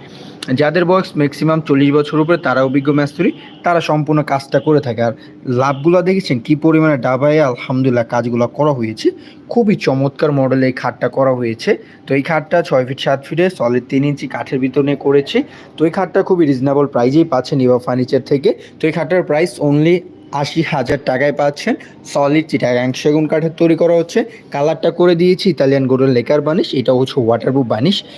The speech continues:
এইটা আপনারা চাইলে পানি দিয়ে ধোয়া মোছা করতে পারবেন। তো দেখেন আমার হাতটা রাখতেছে, হাতটা কিন্তু নিমিষে স্লিপ কেটে যাচ্ছে। টপ থেকে গোলাপগুলার কাজ করা হয়েছে, দেখতেই পারছেন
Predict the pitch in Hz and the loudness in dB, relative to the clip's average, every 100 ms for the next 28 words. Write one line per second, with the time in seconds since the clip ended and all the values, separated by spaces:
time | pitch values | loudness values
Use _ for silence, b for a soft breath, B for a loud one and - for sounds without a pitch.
0 | B - 165 185 175 175 170 175 - 135 | B -2 0 2 2 0 0 0 2 2
1 | 143 143 123 123 123 - 135 139 139 127 | 0 -2 -2 0 0 0 0 0 0 -2
2 | 117 120 113 110 B B - 127 151 165 | 0 -2 -2 -4 B B -4 0 2 0
3 | 127 123 120 117 135 127 - - - 104 | 0 -2 -4 -2 0 0 -2 -12 -6 -4
4 | 123 127 127 120 131 202 - 123 113 - | -2 0 0 2 0 -2 -2 -2 -2 -2
5 | 113 113 - 110 - B B B B - | 0 0 -2 -10 -12 B B B B -2
6 | 160 160 - 196 156 135 127 117 131 120 | 0 0 0 -2 0 2 2 2 0 0
7 | - 135 - 139 135 120 117 110 117 127 | 0 -2 -2 0 0 0 -4 -6 -8 -6
8 | 139 - 143 - 113 - | -6 0 0 0 -6 -6